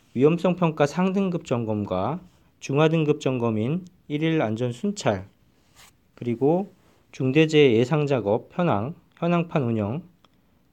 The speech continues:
장비 점검, 점검에 대한 분석 프로그램, 그리고 중하등급에 대한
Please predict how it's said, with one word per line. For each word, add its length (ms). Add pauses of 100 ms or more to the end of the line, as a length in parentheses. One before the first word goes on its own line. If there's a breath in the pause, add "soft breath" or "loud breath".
장비 340
점검, 460 (680)
점검에 480
대한 440 (140)
분석 460
프로그램, 600 (640 soft breath)
그리고 560 (240 loud breath)
중하등급에 720
대한 480